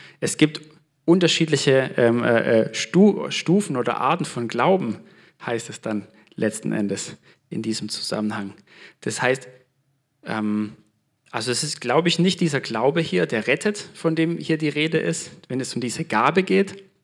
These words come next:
sondern es ist meine Überzeugung, ich glaube, das ist ein Glaube, der initiativ vom Gläubigen ausgeht, den Himmel bestürmt und Gott zum Handeln bringt. Jesus sagt an einer Stelle,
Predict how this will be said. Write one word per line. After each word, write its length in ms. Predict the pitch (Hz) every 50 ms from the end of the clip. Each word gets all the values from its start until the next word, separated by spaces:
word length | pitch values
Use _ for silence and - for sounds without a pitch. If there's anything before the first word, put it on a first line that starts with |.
| _ _ _ _ _ _ _ _ _ _ _ _ _ _ - -
sondern 460 | - - 127 123 123 123 123 131 139 - - - - - - _ _
es 80 | - 170
ist 140 | 160 - 147
meine 260 | 139 135 147 160 151
Überzeugung, 460 | 147 147 139 139 - 143 139 135 131
ich 120 | 123 -
glaube, 220 | - 135 127 127 131
das 140 | 131 - -
ist 120 | 127 -
ein 140 | 127 123 110
Glaube, 440 | - 120 120 127 143 147 151 156 147
der 260 | - 131 120 113 - - - - - _
initiativ 800 | - 170 202 233 226 226 - - 185 170 - - 190 190 196 190
vom 300 | 190 - - 156 156 165
Gläubigen 600 | 156 151 143 139 143 143 139 143 139 139 139 139 139 - - - - _ -
ausgeht, 600 | - 127 139 156 156 - - 147 143 143 - - - - - - _ -
den 120 | 123 123
Himmel 300 | 117 - 160 170 180 170
bestürmt 540 | 156 151 143 - - - 143 139 139 139 131
und 100 | 127 117
Gott 200 | 117 123 120 -
zum 220 | - 127 120 113
Handeln 300 | 120 120 123 110 110 104
bringt. 380 | 104 - 107 104 104 104 - - - -
Jesus 300 | 131 147 160 175 170 -
sagt 180 | 180 165 -
an 100 | 156 156
einer 240 | 156 160 165 170 151
Stelle, 400 | - - 165 160 160 170 170